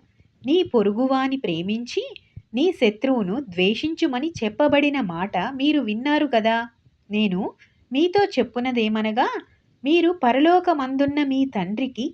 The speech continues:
కుమారులై ఉండునట్లు మీ శత్రువులను ప్రేమించుడి. మిమ్మును హింసించు వారి కొరకు ప్రార్థన చేయుడి. ఆయన చెడ్డవారి మీదను మంచివారి మీదను తన సూర్యుని ఉదయింపచేసి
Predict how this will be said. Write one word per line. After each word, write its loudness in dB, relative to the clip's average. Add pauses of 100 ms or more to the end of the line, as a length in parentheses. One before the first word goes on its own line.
కుమారులై 2
ఉండునట్లు 0 (480)
మీ 0 (140)
శత్రువులను 2
ప్రేమించుడి. -2 (440)
మిమ్మును 2 (120)
హింసించు -4
వారి 2
కొరకు -2 (200)
ప్రార్థన 0
చేయుడి. 0 (500)
ఆయన 0 (560)
చెడ్డవారి 6
మీదను 0 (380)
మంచివారి 4
మీదను 0 (440)
తన -2
సూర్యుని 2
ఉదయింపచేసి 0